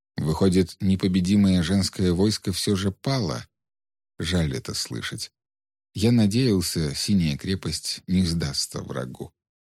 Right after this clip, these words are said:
«Врагу, на которого ты работаешь?» Леди Кловер рассмеялась.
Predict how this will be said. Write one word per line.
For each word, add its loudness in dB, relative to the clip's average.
«Врагу, 4
на 6
которого 2
ты 2
работаешь?» 0
Леди 0
Кловер 2
рассмеялась. -2